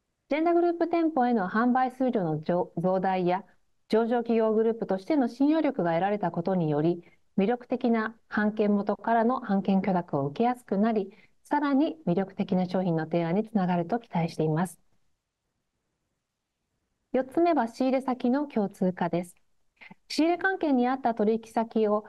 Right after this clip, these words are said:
キャラクターエムディー各社で共有、共通化し、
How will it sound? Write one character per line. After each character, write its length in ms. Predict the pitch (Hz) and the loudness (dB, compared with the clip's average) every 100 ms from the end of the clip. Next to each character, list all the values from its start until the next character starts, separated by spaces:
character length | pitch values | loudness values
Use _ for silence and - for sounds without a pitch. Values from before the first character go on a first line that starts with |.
| - | -10
キ 100 | - | -2
ャ 20 | 208 | 0
ラ 100 | 226 | -2
ク 100 | - | 0
タ 100 | 220 | 2
ー 60 | |
エ 60 | 214 | 2
ム 120 | 214 | 2
デ 120 | 208 | 2
ィ 20 | |
ー 20 | 202 | -2
各 180 | 202 | -10
社 160 | - 208 | -4 -2
で 120 | 285 | -2
共 260 | 285 226 214 | -2 0 2
有、 140 | 208 208 - | 0 -2 -4
共 120 | 202 | -4
通 240 | 202 202 196 | 0 -4 -2
化 140 | 202 | -4
し、 300 | - 202 | -2 -2